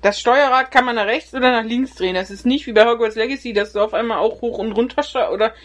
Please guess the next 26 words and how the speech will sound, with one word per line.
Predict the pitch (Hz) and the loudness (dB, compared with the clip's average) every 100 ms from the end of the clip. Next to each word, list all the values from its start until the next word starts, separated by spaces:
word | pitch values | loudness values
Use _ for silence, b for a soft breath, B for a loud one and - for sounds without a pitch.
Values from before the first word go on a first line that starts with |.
| B B | B B
wie | 214 | 2
auch | 214 247 | 2 0
immer. | 233 208 | -4 -2
Wie | 254 | 2
hat | 269 262 | 2 2
sie, | 269 277 302 b b b b b | 0 0 0 b b b b b
f-, | - - - | -16 -14 0
also | 240 233 240 220 | 0 0 -8 -6
sie | 226 220 | -6 2
kann | 269 277 | 2 2
vorher | 294 311 302 | 2 4 4
nur | 285 277 | 0 2
nach | 254 | 2
rechts | 302 311 - | 0 -8 -2
und | 262 | 2
nach | 247 | 2
links | 269 330 - | 2 -2 0
steuern, | 226 226 | 0 2
aber | 220 233 | 2 2
auf | 226 | 2
einmal | 208 277 285 | 2 0 -2
kann | - 277 | -2 -4
sie | 254 | -2
eine | 254 254 | 0 0
hundertachtzig | 269 294 247 247 - 254 - | 2 0 0 -2 -8 -10 -6
Grad | - 220 | 0 0